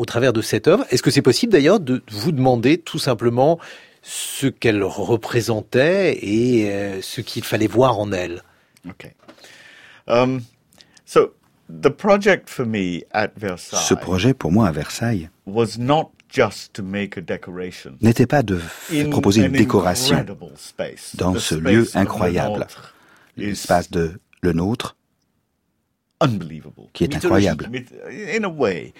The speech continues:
Speaker 2: very
Speaker 3: Mythologique,
Speaker 2: controlled.
Speaker 3: quelque part, oui,
Speaker 2: And
Speaker 3: parce
Speaker 2: I
Speaker 3: que
Speaker 2: feel in a
Speaker 3: très
Speaker 2: way
Speaker 3: contrôlé.
Speaker 2: underneath
Speaker 3: Et je pense
Speaker 2: the
Speaker 3: que
Speaker 2: Nôtre,
Speaker 3: en
Speaker 2: uh,
Speaker 3: dessous, sous
Speaker 2: it's
Speaker 3: Le
Speaker 2: as if
Speaker 3: Nôtre,
Speaker 1: C'est pour ça que vous avez creusé
Speaker 2: Exactly.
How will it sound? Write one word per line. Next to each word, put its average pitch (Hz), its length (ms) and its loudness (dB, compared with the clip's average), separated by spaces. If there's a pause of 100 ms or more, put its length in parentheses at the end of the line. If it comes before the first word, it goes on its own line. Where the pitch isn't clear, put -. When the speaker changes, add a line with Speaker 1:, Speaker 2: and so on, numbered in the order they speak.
(340)
Speaker 2:
very 135 160 6
Speaker 3:
Mythologique, 139 360 6
Speaker 2:
controlled. 78 500 -6
Speaker 3:
quelque 104 280 2
part, 82 300 0
oui, 95 180 4
Speaker 2:
And 95 80 2
Speaker 3:
parce 120 140 4
Speaker 2:
I - 80 0
Speaker 3:
que 92 60 2
Speaker 2:
feel 127 260 -2
in 117 40 -4
a - 40 -4
Speaker 3:
très 107 180 2
Speaker 2:
way 107 300 -2
Speaker 3:
contrôlé. 120 420 4
Speaker 2:
underneath 143 960 -2 (180)
Speaker 3:
Et 82 80 -4
je 90 100 -2
pense 120 260 0
Speaker 2:
the 101 60 -8
Speaker 3:
que 117 40 2
Speaker 2:
Nôtre, 104 720 -6 (720)
Speaker 3:
en 110 140 4
Speaker 2:
uh, 107 40 2
Speaker 3:
dessous, 107 440 2
sous - 260 2
Speaker 2:
it's 101 100 4
Speaker 3:
Le 95 60 4
Speaker 2:
as 92 40 4
if 92 100 2
Speaker 3:
Nôtre, 113 160 4
Speaker 1:
C'est - 80 -4
pour 139 100 -2
ça 185 100 4
que 156 60 -2
vous 127 120 -6
avez 127 180 -2
creusé 131 640 6
Speaker 2:
Exactly. - 720 -6